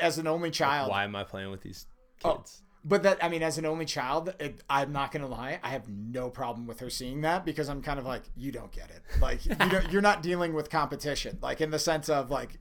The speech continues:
Speaker 1: a sibling. You don't, you don't know." And, like, so for her, I'm just like,
Speaker 2: Yeah.
Speaker 1: you, like, if anything, I'm just kind of like, "Eh, you'll be fine."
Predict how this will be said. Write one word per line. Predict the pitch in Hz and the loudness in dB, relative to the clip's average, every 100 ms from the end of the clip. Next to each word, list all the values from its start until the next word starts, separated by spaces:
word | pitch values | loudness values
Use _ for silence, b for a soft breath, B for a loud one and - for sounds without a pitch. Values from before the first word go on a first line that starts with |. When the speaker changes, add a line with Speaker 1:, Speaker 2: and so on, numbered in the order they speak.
| 151 | -4
Speaker 1:
a | 135 | 0
sibling. | 156 123 - 107 | 0 -2 -4 0
You | 156 | 4
don't, | 165 165 - | 4 2 -6
you | 151 165 | -4 2
don't | 165 156 | 2 4
know." | 151 151 | 6 6
And, | 147 | 4
like, | 131 117 - B B B B | 0 -2 -8 B B B B
so | 226 185 | 2 4
for | 180 | 4
her, | 170 170 | 4 4
I'm | 185 151 | 2 0
just | 139 131 | -4 -4
like, | 123 113 - - - - - - - - | -6 -8 -14 -16 -18 -20 -20 -20 -14 -12
Speaker 2:
Yeah. | 151 - - | -14 -16 -6
Speaker 1:
you, | 151 156 147 | -4 -2 2
like, | 156 143 - - - 180 | 2 2 -6 -14 -10 -2
if | 165 | 2
anything, | 165 156 143 | 2 2 -2
I'm | 131 | -2
just | 135 - | -4 -2
kind | 143 | -2
of | 123 | -2
like, | 120 - - b b - | -6 -6 -10 b b -10
"Eh, | 190 196 185 180 - - - - | -6 -4 -4 -8 -18 -20 -20 -8
you'll | 202 | -4
be | 180 | -4
fine." | - | -6